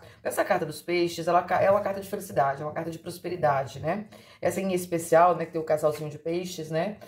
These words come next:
Então, assim, são os dois juntos que é, unidos, eles vão além,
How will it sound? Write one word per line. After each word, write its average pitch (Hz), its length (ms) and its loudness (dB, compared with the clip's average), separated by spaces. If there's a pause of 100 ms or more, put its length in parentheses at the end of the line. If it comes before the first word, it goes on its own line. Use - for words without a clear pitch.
(180)
Então, 170 100 -2
assim, 160 300 -2
são 160 580 0
os 160 120 -4
dois 165 200 4
juntos 165 480 -2
que 185 560 -6 (360)
é, 165 500 8 (160)
unidos, 190 680 -4
eles 175 260 -6
vão 170 220 2
além, 160 500 0